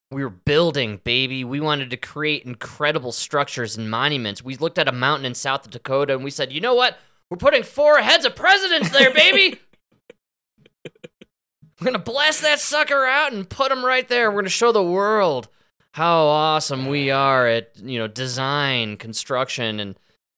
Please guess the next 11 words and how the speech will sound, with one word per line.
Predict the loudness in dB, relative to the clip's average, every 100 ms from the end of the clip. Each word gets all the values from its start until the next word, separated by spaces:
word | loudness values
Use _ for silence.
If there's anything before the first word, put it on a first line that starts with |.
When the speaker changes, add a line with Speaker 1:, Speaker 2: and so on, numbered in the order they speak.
| _ _
Speaker 1:
I | -4
mean, | -2
look | 0 0
at | -2
Chicago, | -4 -6 -2 -2 0 -2 -2 -4 -6 _ _ _ -6
New | -4
York. | 0 2 2 2 0 -8 _ _ _ _ _ _
I | -10
mean, | -10
these | -10 -8
places, | -2 -2 0 -4 -4